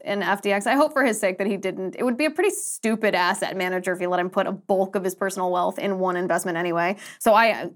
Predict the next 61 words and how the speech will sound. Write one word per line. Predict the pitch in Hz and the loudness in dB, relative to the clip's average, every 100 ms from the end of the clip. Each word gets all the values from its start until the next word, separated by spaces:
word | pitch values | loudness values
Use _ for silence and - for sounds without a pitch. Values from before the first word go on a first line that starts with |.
| - | -2
I | 220 | 0
guess | 220 214 214 | 2 0 2
I, | 202 196 - | -2 -2 -2
I | 214 | 0
don't | 208 190 | 0 -2
know, | 196 196 | -2 0
and | |
I | 202 | 2
don't | 220 233 | 4 2
<laughs> | - | 2
care | 202 | 2
if | 170 | 4
he | 233 | 0
did, | - 226 | 0 0
but | 220 | 2
it | 233 | 2
would | 247 | 2
be, | 226 | 0
it | 214 - - 277 | -6 -8 -4 0
would | |
be, | 277 | 2
I | 254 320 | 4 4
would | 302 311 | 4 2
feel | 359 349 | 4 4
a | |
smidge | 349 277 269 240 | 4 4 4 4
bad | 214 196 202 | 2 2 0
for | 196 196 | -4 -4
him, | 196 | 0
even | 196 | 0
though | 190 | 0
I | 190 | -4
think | 196 190 | -4 -8
he | 190 | -8
shouldn't | - 196 196 208 | -4 -4 -4 -2
have | 196 190 190 - _ _ - | 0 0 -2 -12 _ _ -6
let | 220 254 247 | 4 4 6
his | 247 233 | 2 2
marriage | 214 196 196 196 - | 0 4 2 0 -6
to | 208 | -4
Gisele | 208 202 196 180 180 | -2 0 2 4 2
fail | 180 170 175 185 | -2 -2 0 2
the | 185 | 2
way | 165 170 165 | 0 0 -2
that | 185 180 | -2 0
he | 185 | 0
did. | 151 101 - - - - - | 0 -4 -6 -20 -20 -20 0
The | 269 | 4
point | 415 466 | 6 6
of | 330 | 6
all | 247 | 6
of | 208 | 4
this | 185 190 202 | 0 -2 -2
is | - 226 | -2 2
that | 220 214 | 2 4
Sam | 311 | 2
Bankman-Fried, | 349 302 277 220 208 190 196 | 4 2 0 -2 0 2 4
or | 202 | 2
S | 190 208 233 | 4 2 0
B | - 190 | 0 2
F, | 156 180 196 | 4 2 0